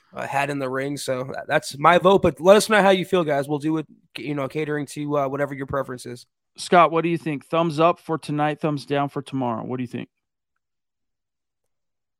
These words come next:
Speaker 2: Mm, he's giving us the, uh, yeah, yeah. We're gonna do it tomorrow night, guys.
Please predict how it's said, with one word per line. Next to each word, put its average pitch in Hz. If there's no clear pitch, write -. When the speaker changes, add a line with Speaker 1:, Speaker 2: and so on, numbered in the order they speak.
Speaker 2:
Mm, 123
he's 135
giving 147
us 131
the, 123
uh, 110
yeah, 127
yeah. 113
We're 180
gonna 226
do 208
it 190
tomorrow 170
night, 139
guys. 117